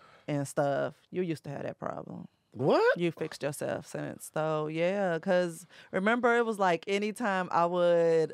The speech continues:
Speaker 1: suggest something, whether it was for a date night or a movie or just whatever, you would always shoot down my suggestion and suggest something else,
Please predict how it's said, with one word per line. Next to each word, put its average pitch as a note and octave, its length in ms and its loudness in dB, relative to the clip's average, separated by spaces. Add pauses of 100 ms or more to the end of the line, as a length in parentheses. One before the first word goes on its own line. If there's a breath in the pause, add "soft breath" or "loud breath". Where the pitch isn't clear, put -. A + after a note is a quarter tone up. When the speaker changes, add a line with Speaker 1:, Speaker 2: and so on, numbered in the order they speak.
Speaker 1:
suggest F3+ 640 0
something, E3 400 -2
whether D#3 180 0
it D3+ 40 -2
was D3+ 180 -4
for D3+ 240 0
a C#3+ 160 0
date F#3+ 380 0
night F#3+ 360 2
or D3 120 2
a C#3+ 100 -6
movie F#3+ 380 2
or - 20 4
just E3 180 -2
whatever, D#3+ 600 2 (240 loud breath)
you G#3 120 -2
would G#3+ 120 4
always G3 520 4
shoot A#3+ 340 -2
down F#3 300 4
my F3+ 140 4
suggestion G3+ 960 0 (580 loud breath)
and F#3 380 2
suggest F#3 540 2
something F#3+ 340 0
else, G#3 420 2